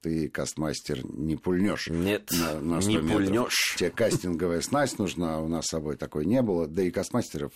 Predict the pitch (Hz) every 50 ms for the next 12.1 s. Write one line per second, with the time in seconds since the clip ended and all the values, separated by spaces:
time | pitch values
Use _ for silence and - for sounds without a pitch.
0 | - 78 78 76 73 67 65 - - - - - - - - - - 87 80 85
1 | 87 80 76 - - - - 101 85 - - 76 69 - 90 87 80 80 69 58
2 | 62 64 67 - - - - - 78 73 73 82 78 73 65 - - - 62 78
3 | 76 67 64 65 71 69 - - - 67 - - 82 85 78 - - - - -
4 | 73 69 55 50 58 55 - 71 71 67 80 92 87 76 64 - - - - -
5 | - - - 92 87 - - 107 101 - 85 76 - - - 73 - - 90 85
6 | 80 80 80 73 65 - - - - - - - - - - 113 113 - 135 147
7 | 156 156 - 117 131 131 151 160 160 147 - 160 127 139 131 - 151 131 107 135
8 | 131 143 107 107 139 - - 113 123 123 135 - 156 151 151 - - - - -
9 | 156 143 143 123 104 127 131 139 139 131 - - 143 135 127 123 - - - -
10 | - - 101 - - 123 117 - - - 147 127 117 117 110 110 117 120 123 117
11 | 113 - - 139 123 113 - - 127 131 135 151 143 123 85 - - - - -
12 | - 104